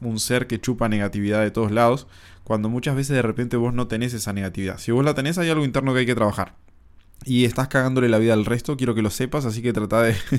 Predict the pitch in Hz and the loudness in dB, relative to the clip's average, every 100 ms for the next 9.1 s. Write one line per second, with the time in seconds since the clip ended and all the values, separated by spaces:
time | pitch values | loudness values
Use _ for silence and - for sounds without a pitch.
0 | - 220 247 - - - 110 117 117 127 | -2 -6 -8 -12 -16 -6 -2 0 0 2
1 | 131 123 135 123 98 - - - - - | 2 4 4 4 2 -4 -16 -20 -20 -20
2 | - - 120 113 107 104 101 98 92 90 | -12 -2 0 0 0 -2 -2 -4 -8 -10
3 | - 127 120 - 135 139 147 127 151 135 | -12 -6 -4 0 0 0 -2 -2 -4 -4
4 | 113 120 123 113 120 120 120 117 120 107 | -2 -2 -2 -6 -6 -4 -4 -2 -4 -2
5 | 113 120 120 117 107 104 123 - 120 143 | -2 0 -2 -2 -4 -2 -2 0 -2 -2
6 | - - - 110 107 107 - 127 147 170 | -6 -18 -12 -4 -2 -2 -4 -4 -2 -2
7 | 170 175 214 131 123 131 117 113 110 143 | -4 -4 -4 -4 -2 -2 -2 0 2 0
8 | 165 95 151 131 135 123 123 123 139 190 | -2 -6 -2 0 0 -2 -4 -2 -2 -4
9 | - | -8